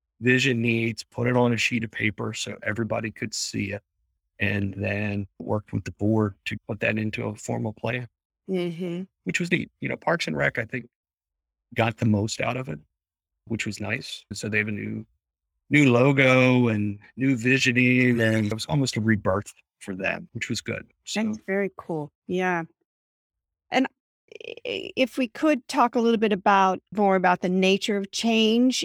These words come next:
Speaker 2: in municipal government today as a professional manager, things that you think need to be preserved, and then also things that you think are probably ripe for change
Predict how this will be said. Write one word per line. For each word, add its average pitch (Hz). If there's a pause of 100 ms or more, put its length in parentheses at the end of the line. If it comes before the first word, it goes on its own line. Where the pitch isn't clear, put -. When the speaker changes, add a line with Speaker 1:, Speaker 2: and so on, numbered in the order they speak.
Speaker 2:
in 202
municipal 208
government 175
today 196 (720)
as 165
a 156
professional 170
manager, 165 (540)
things 214
that - (140)
you 196
think -
need 202
to 185 (200)
be 190
preserved, 160
and 185
then 190
also 208 (440)
things 254
that 208
you 220
think 185 (440)
are 165
probably 175
ripe 143 (300)
for 147
change 165